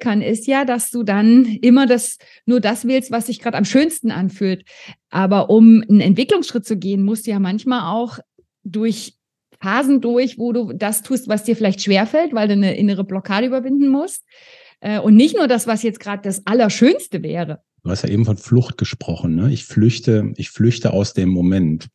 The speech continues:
Speaker 1: Ja, ja,
Speaker 2: Und,
Speaker 1: kann ich sehen,
Speaker 2: ähm,
Speaker 1: wenn dieses Auskosten, ähm, sag-, wenn du sagst, ich will einfach nur das Schönstmögliche haben, wählst du vielleicht auch, äh, eine Partnerschaft oder was, ne? Weil du sagst, keine Ahnung, da,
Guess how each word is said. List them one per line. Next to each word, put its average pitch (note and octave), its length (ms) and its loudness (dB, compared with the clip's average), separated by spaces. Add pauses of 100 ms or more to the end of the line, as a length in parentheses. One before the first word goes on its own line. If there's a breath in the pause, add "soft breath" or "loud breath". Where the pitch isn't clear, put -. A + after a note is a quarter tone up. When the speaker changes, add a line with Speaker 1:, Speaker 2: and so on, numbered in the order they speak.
(240 loud breath)
Speaker 1:
Ja, G#3+ 180 -4
ja, G#3+ 180 -4
Speaker 2:
Und, F#2+ 160 2
Speaker 1:
kann F2 80 -6
ich - 60 -10
sehen, - 100 -14
Speaker 2:
ähm, G2 460 4
Speaker 1:
wenn F3+ 80 -12
dieses F3+ 300 -12
Auskosten, G3 840 -2
ähm, G3 720 -6
sag-, F#3+ 240 -4
wenn G3+ 140 2
du F#3 60 0
sagst, F#3 180 -4
ich - 20 -20
will G3 100 -4
einfach G3 180 0
nur G3+ 100 0
das F3 60 -4
Schönstmögliche G#3 720 0
haben, G#3+ 160 4
wählst G3 340 -2
du G#3+ 40 -8
vielleicht F#3+ 440 -6
auch, F#3+ 280 -2 (640 loud breath)
äh, F3+ 100 -12
eine F3+ 400 -4
Partnerschaft G3 720 -2
oder F#3 180 -4
was, F#3+ 220 -6
ne? G3 180 -4
Weil F#3+ 120 -2
du F#3 100 -6
sagst, F3+ 240 -6
keine F3 260 -2
Ahnung, E3 280 -2
da, F3 400 -2